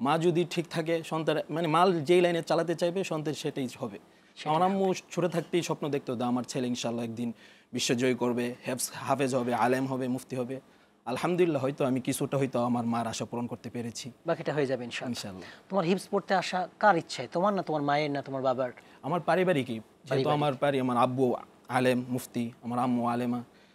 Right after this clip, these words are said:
Speaker 1: সেই হিসাবে সবাই যে আমরা যারা ফ্যামিলিতে থাকবো, এটা এই লাইনে আসবো, এটা পারিবারিকভাবেই আসছে আর কি।
Speaker 2: কয় ভাই বোন তোমরা?
Speaker 1: আমরা দুই ভাই এক বোন।
Speaker 2: দুই ভাই এক বোন।
Speaker 1: জি।
Speaker 2: তুমি কততম?
Speaker 1: আমি সবার বড়।
Speaker 2: তোমার মায়ের কাছে পড়ার পরে তুমি কোথায় পড়লা বাকি পড়া?
Speaker 1: মার, মায়ের কাছে পড়ার পরে তারপরে এসে পড়লাম মিরপুর সাড়ে এগারো।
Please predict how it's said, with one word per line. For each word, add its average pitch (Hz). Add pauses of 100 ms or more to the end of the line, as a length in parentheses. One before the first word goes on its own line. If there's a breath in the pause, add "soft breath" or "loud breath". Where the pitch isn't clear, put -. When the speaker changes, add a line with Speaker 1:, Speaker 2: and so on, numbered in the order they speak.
(140 soft breath)
Speaker 1:
সেই 165
হিসাবে 185
সবাই 147
যে 127
আমরা 120
যারা 117
ফ্যামিলিতে 120
থাকবো, 113
এটা 117
এই 139
লাইনে 127
আসবো, 120
এটা 120 (220)
পারিবারিকভাবেই 120
আসছে -
আর 92
কি। 98
Speaker 2:
কয় 170
ভাই 147
বোন 117
তোমরা? 120
Speaker 1:
আমরা 127
দুই 139
ভাই 131
এক 113
বোন। 104 (580)
Speaker 2:
দুই 131
ভাই 120
এক 110 (120)
বোন। -
Speaker 1:
জি। 92
Speaker 2:
তুমি 165
কততম? 127 (200)
Speaker 1:
আমি 135
সবার 127
বড়। 113 (300)
Speaker 2:
তোমার 156
মায়ের 151
কাছে 170
পড়ার 143
পরে 139
তুমি 147
কোথায় 151
পড়লা 117 (140)
বাকি 120
পড়া? 117
Speaker 1:
মার, 160
মায়ের 160
কাছে 170
পড়ার 170
পরে 185
তারপরে 135
এসে 135
পড়লাম 131
মিরপুর 123
সাড়ে 123
এগারো। 120